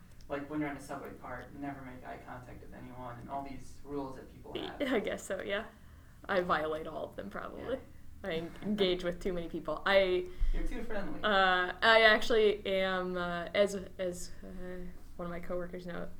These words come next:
Speaker 2: I'm best friends with our coffee cart guy on the corner of my, the street that I live on.
Speaker 1: Okay.
Speaker 2: The guy that has, like,
Speaker 1: Yeah.
Speaker 2: he now loves my dog and I, and he gives us
Speaker 1: Aw.
Speaker 2: treats in the morning, and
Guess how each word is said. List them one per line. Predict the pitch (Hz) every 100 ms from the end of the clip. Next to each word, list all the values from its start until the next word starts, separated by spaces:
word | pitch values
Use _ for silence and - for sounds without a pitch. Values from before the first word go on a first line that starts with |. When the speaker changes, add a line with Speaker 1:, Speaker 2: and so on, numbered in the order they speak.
| - - -
Speaker 2:
I'm | 175 175 170 - - -
best | 202 202
friends | 196 185 175
with | 175
our | 165 160 156 160 - - - -
coffee | 190 190 190
cart | 175 -
guy | 170 170
on | 165
the | 175
corner | 175 175 165 175
of | 165 170 - 170
my, | - - -
the | 175
street | 180 170
that | 165
I | 156
live | 160 160
on. | 160 196 - -
Speaker 1:
Okay. | 240 - -
Speaker 2:
The |
guy | 180 170
that | 202
has, | 180 196
like, | 170 165 - - - - -
Speaker 1:
Yeah. | - -
Speaker 2:
he | 233 220 185 - - - - -
now | 202 196 190 185
loves | 185 185 196 202 - - - - - 208
my | 185
dog | 185 170 170
and | 170
I, | 175
and | 175
he | 165
gives | 175 165
us | - -
Speaker 1:
Aw. | 208
Speaker 2:
treats | 196 196
in | 185
the | 185
morning, | 175 170 180 202 202
and | 165 180